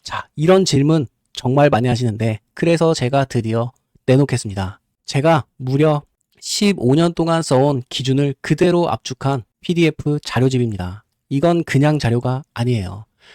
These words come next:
제가 지금도 매일매일 트레이딩 할 때 쓰는 실전 기준서입니다. 안에 뭐가 들어가 있냐? 바로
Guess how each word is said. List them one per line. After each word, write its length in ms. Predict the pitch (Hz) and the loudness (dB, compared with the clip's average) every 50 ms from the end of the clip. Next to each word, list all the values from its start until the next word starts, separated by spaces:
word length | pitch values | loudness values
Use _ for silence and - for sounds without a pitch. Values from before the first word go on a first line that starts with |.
| _ _ - | _ _ -6
제가 340 | - 147 156 165 185 190 | -2 0 2 4 4 2
지금도 520 | 185 - 139 131 135 135 160 160 143 104 101 | 2 2 0 0 0 2 2 2 2 2 2
매일매일 600 | 113 127 143 170 180 185 175 170 170 175 175 170 | 2 4 4 6 6 6 4 4 2 0 0 -2
트레이딩 380 | - - 185 180 170 170 165 | -2 0 2 2 4 2 2
할 120 | 156 139 123 | 0 0 -2
때 100 | - 139 | -2 -2
쓰는 380 | - - 110 135 143 120 98 - _ _ - | -2 -2 -2 -2 -2 -4 -4 -8 _ _ -12
실전 640 | - - - 190 185 185 - - 175 170 170 175 180 - _ | -10 -4 0 0 0 0 0 -2 -2 -2 -2 -4 -8 -14 _
기준서입니다. 800 | - 135 123 131 147 143 135 123 104 98 104 98 90 92 101 - _ _ - | -2 -2 0 2 2 2 2 0 -2 -4 -6 -6 -8 -8 -10 -14 _ _ -6
안에 280 | - 139 165 190 196 185 | -4 -2 0 2 2 2
뭐가 220 | 147 139 156 160 | 2 2 2 2
들어가 240 | 160 165 156 151 131 | 2 2 2 2 0
있냐? 400 | 113 113 120 131 131 113 101 - - | 0 0 -2 -2 -2 -4 -6 -8 -10
바로 380 | - 113 123 143 151 127 104 | -6 -4 0 0 0 0 -2